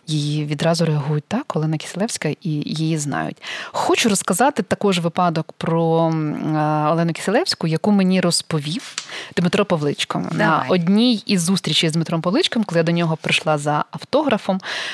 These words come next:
Speaker 1: а, м, я подарувала йому таку ж книгу, а, "Як добре, здорово варити". І він, відкриваючи, на першій ф-, сторінці бачить фотографію редакторської долі і каже: "Слухай, це ж Олена Кисилевська?"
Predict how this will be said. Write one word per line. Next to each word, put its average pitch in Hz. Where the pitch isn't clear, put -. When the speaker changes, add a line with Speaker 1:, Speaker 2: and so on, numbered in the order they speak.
Speaker 1:
а, 160
м, 160
я 151
подарувала 160
йому 151
таку -
ж -
книгу, 156
а, 151
"Як 160
добре, 160
здорово 156
варити". 214
І 170
він, 180
відкриваючи, 160
на 156
першій 170
ф-, 160
сторінці 165
бачить 160
фотографію 156
редакторської 160
долі 254
і 202
каже: 180
"Слухай, 180
це 185
ж 180
Олена 196
Кисилевська?" 214